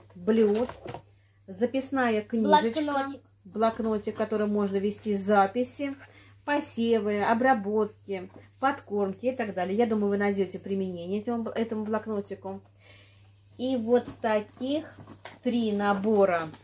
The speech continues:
Speaker 2: Вот таких три
Speaker 1: новогодних.
Speaker 2: нар-, вот таких три набора новогодних шариков.
Speaker 1: Шар-, вам на елочку.
Speaker 2: Мгм.
Speaker 1: Я думаю, когда будут висеть вот такие переливающиеся шарики, вы будете вспоминать, что
Speaker 2: Ой.
Speaker 1: получили подарочек от канала
Speaker 2: Цветочный
Speaker 1: Цветочный
Speaker 2: сад
Speaker 1: сад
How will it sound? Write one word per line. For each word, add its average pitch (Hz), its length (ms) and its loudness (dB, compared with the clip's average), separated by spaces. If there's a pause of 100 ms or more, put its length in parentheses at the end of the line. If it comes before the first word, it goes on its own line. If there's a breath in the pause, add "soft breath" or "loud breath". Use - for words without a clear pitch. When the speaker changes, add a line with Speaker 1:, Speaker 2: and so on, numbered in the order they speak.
(120)
Speaker 2:
Вот 320 140 -6
таких 208 160 -4
три 208 120 2
Speaker 1:
новогодних. 269 1000 4
Speaker 2:
нар-, - 100 -20 (240)
вот 294 200 -10
таких 330 340 -10 (140)
три 320 140 -4
набора 302 400 2
новогодних 302 760 0
шариков. 320 600 2 (220)
Speaker 1:
Шар-, 247 340 0
вам 240 360 2
на 233 120 4
елочку. 170 680 2 (120)
Speaker 2:
Мгм. 285 420 -8 (140)
Speaker 1:
Я 226 120 0
думаю, 202 280 0
когда 202 340 0
будут 190 400 -2
висеть 190 360 -6
вот 170 100 -16
такие 185 320 -6
переливающиеся 185 760 -2
шарики, 262 380 2
вы 202 120 -2
будете 180 280 -8
вспоминать, 208 460 -2
что 196 140 -8
Speaker 2:
Ой. - 40 -12
Speaker 1:
получили 185 420 -4
подарочек 226 720 0
от - 140 -10
канала 226 580 -2 (640 loud breath)
Speaker 2:
Цветочный 370 220 2
Speaker 1:
Цветочный 339 480 4
Speaker 2:
сад 339 400 6
Speaker 1:
сад - 0 -